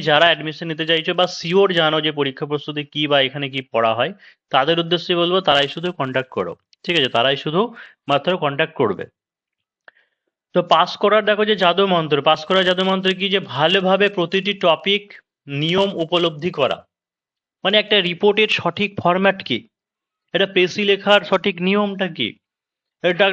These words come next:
ট্রান্সলেশন করার জন্য কিভাবে ট্রান্সলেট করতে হবে, যে line by line, word by word, নাকি ভাবটাকে ট্রান্সলেট করতে হবে, সেই ব্যাপার প্রত্যেকটা নিয়ম ভালো করে আগে তোমাকে বুঝে নিতে হবে। দুই নম্বরে যে রিপোর্ট টপিক সহজ সরল মাধ্যমিক লেভেলের করা উচিত,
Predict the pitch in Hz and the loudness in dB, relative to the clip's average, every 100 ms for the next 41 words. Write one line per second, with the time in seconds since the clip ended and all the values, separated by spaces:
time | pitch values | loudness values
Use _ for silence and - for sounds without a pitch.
0 | 185 180 165 180 202 190 196 185 190 185 | 2 2 2 2 0 0 0 2 2 2
1 | 190 190 196 185 190 190 190 175 185 175 | -2 -2 -4 0 0 2 0 0 -2 -2
2 | 165 170 147 143 135 143 156 156 160 165 | -2 -2 0 2 2 2 2 2 2 0
3 | 160 156 160 151 151 151 151 151 147 151 | 0 2 0 2 0 2 0 2 4 2
4 | 147 143 147 147 131 139 143 - 143 147 | 0 -2 -2 -4 0 2 2 -4 -2 -2
5 | 139 139 131 147 - 139 - 139 131 127 | 0 -2 -2 -6 -4 -6 0 2 2 -2
6 | _ _ _ - - 214 202 175 202 190 | _ _ _ -4 0 2 2 2 2 0
7 | 180 165 - 180 190 160 139 143 170 175 | 0 -4 -4 -2 -2 -2 -2 0 0 -2
8 | 143 143 147 143 143 147 143 131 120 123 | -2 -2 0 -2 -2 -6 -6 -4 -6 -8
9 | 113 113 95 - _ _ _ _ _ _ | -10 -10 -12 -18 _ _ _ _ _ _
10 | _ _ 170 190 208 214 214 208 208 160 | _ _ 2 4 4 4 4 4 2 0
11 | 170 202 208 208 202 208 - 175 165 190 | 2 2 2 0 0 -4 0 2 2 0
12 | 190 190 196 175 156 147 175 190 190 185 | 0 2 2 2 2 2 -2 -2 0 2
13 | 185 190 185 175 170 156 180 | 2 2 2 2 2 0 -4